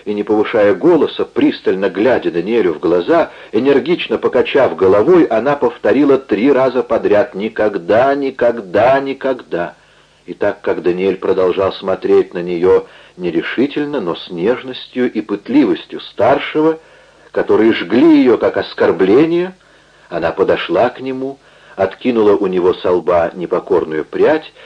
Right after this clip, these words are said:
и, легонько похлопав по щеке, спросила: «А ты обедал, дурачок?» Антуан в пижаме, стоя перед камином,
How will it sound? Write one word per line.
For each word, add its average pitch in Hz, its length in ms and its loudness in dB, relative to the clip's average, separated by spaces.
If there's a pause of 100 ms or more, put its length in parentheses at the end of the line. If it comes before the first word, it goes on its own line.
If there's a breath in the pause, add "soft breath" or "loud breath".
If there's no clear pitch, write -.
(280 loud breath)
и, 92 100 0
легонько 113 540 0
похлопав 104 600 -2
по 80 100 -8
щеке, 117 440 -2
спросила: 87 600 0
«А 82 60 0
ты 95 160 2
обедал, 98 520 0 (380 soft breath)
дурачок?» - 720 -4 (3750 soft breath)
Антуан 180 500 2
в - 160 -16
пижаме, 190 560 2 (380)
стоя 151 320 4
перед - 260 -2
камином, 175 560 0